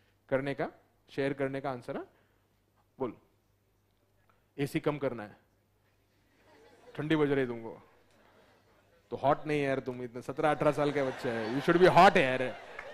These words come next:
हाँ? सबको ठंडी लग रही है,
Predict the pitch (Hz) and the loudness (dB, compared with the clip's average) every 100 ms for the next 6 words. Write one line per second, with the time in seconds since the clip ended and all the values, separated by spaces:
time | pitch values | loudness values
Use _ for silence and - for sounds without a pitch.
0 | 160 220 240 - - - - - - - | 4 4 4 -4 -14 -16 -18 -18 -20 -20
1 | - - - - - - - _ _ _ | -20 -20 -20 -20 -20 -20 -20 _ _ _
2 | - 139 180 160 156 135 123 117 101 | -6 0 2 2 2 0 -2 -4 -8